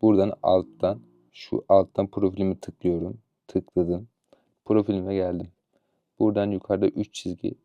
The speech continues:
ayarlar bölümüne gireceğiz. Tıklıyorum. Buradan engellediğim kişileri görmek istediğim için aşağı iniyorum. Bakın.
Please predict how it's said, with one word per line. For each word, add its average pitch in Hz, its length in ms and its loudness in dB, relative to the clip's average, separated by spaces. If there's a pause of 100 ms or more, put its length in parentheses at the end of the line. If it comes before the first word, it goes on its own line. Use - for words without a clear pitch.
(160)
ayarlar 95 440 4
bölümüne 87 320 -2
gireceğiz. 85 560 -8 (220)
Tıklıyorum. 87 600 -6 (480)
Buradan 104 460 2 (280)
engellediğim 98 540 -2
kişileri 95 340 -2
görmek 98 380 0
istediğim 98 360 -2
için - 180 -12 (140)
aşağı 95 400 0
iniyorum. 92 340 -4
Bakın. 87 340 -4